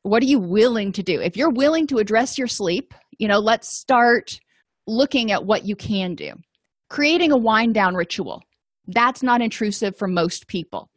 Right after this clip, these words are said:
If you tell them they have to be in bed at eight o'clock every night or ten o'clock every night, that could feel constraining. But if you just say, "Let's create a wind down ritual where you're doing the same three things each night before bed," you know, within a,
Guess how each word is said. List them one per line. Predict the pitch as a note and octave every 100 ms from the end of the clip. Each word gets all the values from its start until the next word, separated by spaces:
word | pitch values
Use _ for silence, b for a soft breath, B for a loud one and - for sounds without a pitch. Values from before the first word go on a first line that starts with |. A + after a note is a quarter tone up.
| B B B
If | G#3
you | A3+
tell | - C4+ B3+
them | A#3+ A3
they |
have | G#3 A#3+ A3+
to | A3
be | A3 G#3 F#3+ -
in | F#3+ F3+
bed | G3+ F#3
at | -
eight | G3
o'clock | F#3+ B3 B3 B3
every | A#3 A3+
night | A3 G#3+ A3 -
or | E3
ten | - G#3
o'clock | G#3 G#3 G3+
every | G3+ G3+ G3+
night, | G3 G3+ _ b b b b b -
that | A3+ C4
could | B3+
feel | - A3
constraining. | G#3 G3+ - F3+ E3+ D2+ F#3+ _ _ _ -
But | A3
if | A#3
you | A3+
just | B3+ -
say, | A#3+
"Let's | B3 C#4
create | - D#4+ C#4+ C#4
a |
wind | G#3 G#3+ A3 A3
down | F#3+ F#3+
ritual | F3 - A#2+ -
where | G3 F#3
you're | F#3+
doing | A#3 A3 G#3+
the | F3+
same | - A3 A3+ B3+ B3 - _
three | - G3 G#3+
things | A#3 A#3 F#3 E3+ F#3+ - - _ _ _ _ -
each | B3 - A#3
night | G#3 G#3 -
before | G3+ - G3
bed," | F#3 D3+ -
you | F#3+ F3+
know, | D#3
within | D3+ G3+
a, | F#3+